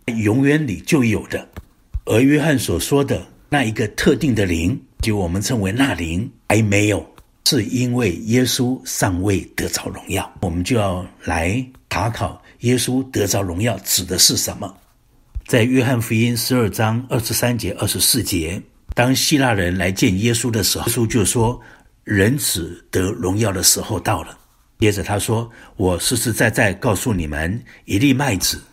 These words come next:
若不落在地里死了，仍旧是一粒；若是死了，就要结出许多子粒来。”在这里我们看到，人子得荣耀指的就是耶稣基督死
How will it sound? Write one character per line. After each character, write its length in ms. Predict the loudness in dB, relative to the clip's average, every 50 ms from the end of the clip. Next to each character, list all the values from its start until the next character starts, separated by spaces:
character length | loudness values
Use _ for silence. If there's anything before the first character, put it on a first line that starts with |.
| _ 0
若 160 | 2 2 4
不 160 | 2 2 0
落 200 | 2 4 4 4
在 220 | 4 2 2 0 0
地 200 | 2 2 2 2
里 140 | 2 0 0
死 180 | -2 -2 0 0
了， 300 | -2 -2 -2 -4 -6 -8
仍 320 | -2 0 0 0 0 0 0
旧 220 | 2 2 2 2
是 180 | 2 0 -2 -2 -2
一 160 | -2 -2 -2
粒； 200 | 0 -2 -2 -4 -10 -18 -20 -6 0
若 200 | 2 4 4 4
是 180 | 2 2 0
死 240 | 2 2 0 2 0
了， 240 | 0 0 -2 -4 -8 -14 -6
就 160 | -2 0 2
要 160 | 2 2 0 -4
结 260 | -4 -2 -2 -2 -2
出 340 | -2 -2 -2 -2 -2 -2 -6 -10
许 420 | -10 -6 -4 -2 -2 -2 -4 -6 -4
多 200 | -2 0 0 0
子 240 | 0 -2 -2 -2 -2 -2
粒 120 | -4 -4
来。” 240 | -4 -4 -6 -8 -10 -12 -14 -10 _ 2
在 100 | 2 4
这 140 | 4 2
里 100 | 2 2
我 140 | 2 0 0
们 160 | -2 -4 -4
看 240 | -4 -2 -2 -2 0
到， 140 | 0 0 2
人 120 | 2 2
子 300 | 0 -2 -2 -4 -4 -4 -6 -4
得 140 | -2 0 0
荣 200 | 0 0 0 0
耀 240 | 0 -2 -2 -4 -8 -6
指 260 | -4 -2 -2 -2 -2
的 160 | -2 -2 -4
就 160 | -2 -2 -2
是 180 | -2 0 -2 0
耶 180 | 0 0 0 0
稣 180 | 0 -2 -2
基 220 | 0 2 2 2 2
督 340 | 2 0 0 0 0 -4 -12 -20 -20 _
死 540 | 0 4 6 6 6 4 2 -2 -4 -8